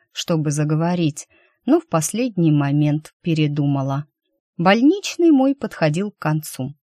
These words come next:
Шеф, конечно, человек душевный, позволил мне отлежаться после аварии, но совесть тоже нужно иметь. В конце года всегда множество дел, и было бы неплохо проявить сознательность и выйти на работу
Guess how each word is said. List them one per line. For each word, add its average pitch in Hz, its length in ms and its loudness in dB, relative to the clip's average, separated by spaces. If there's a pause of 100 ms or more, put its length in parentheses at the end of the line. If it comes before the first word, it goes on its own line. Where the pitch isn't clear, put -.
(220)
Шеф, - 360 0
конечно, 170 540 0
человек 156 520 0
душевный, 160 840 -2
позволил 165 520 0
мне 160 240 4
отлежаться 160 640 -2
после 156 420 -4
аварии, 156 640 0 (460)
но 190 200 2
совесть 311 640 0
тоже 175 320 -2
нужно 160 520 0
иметь. 147 560 -2 (340)
В - 100 -20
конце 185 400 0
года 180 340 -2
всегда 156 460 -2
множество 151 640 -2
дел, 147 360 0 (380)
и 196 80 -2
было 285 240 2
бы 247 140 2
неплохо 302 520 0
проявить 240 640 -4
сознательность 160 1080 -2 (220)
и 196 120 0
выйти 202 320 -2
на 170 180 2
работу 156 600 -2